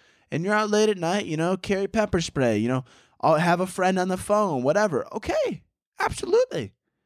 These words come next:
But apparently if some guy asks to see your home and he's got a blue check mark, uh, "Door's open for you, sir. Hi, how are you? Welcome." What the fuck? I'm just,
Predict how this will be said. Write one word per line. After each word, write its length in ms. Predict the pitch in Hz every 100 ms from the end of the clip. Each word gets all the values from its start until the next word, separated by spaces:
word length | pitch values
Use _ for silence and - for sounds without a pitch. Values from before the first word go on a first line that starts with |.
| _ -
But 100 | 165
apparently 460 | 180 226 254 254
if 80 | 233
some 260 | - 202 226
guy 220 | 202 226
asks 280 | 226 214 220
to 100 | 190
see 180 | - 233
your 160 | 202
home 280 | 165 185 240
and 80 | 185
he's 100 | 165
got 120 | 196
a 40 |
blue 140 | 190 208
check 240 | - 254 -
mark, 240 | 190 196 -
uh, 320 | 175 180 180 156
"Door's 300 | 190 240 233
open 260 | 247 240 208
for 140 | 214
you, 220 | 220 285
sir. 340 | 269 214 233 240 _ _ _ -
Hi, 160 | 247 247
how 120 | 240
are 100 | 240
you? 280 | 254 269 214
Welcome." 520 | 202 247 220 139 107 _ _ _ _ _ _ _ _ _ _ _ _
What 260 | 151 254 -
the 100 | 254
fuck? 420 | - 233 - _ _ _ _ _ _ _ -
I'm 140 | 247 247
just, 220 | 277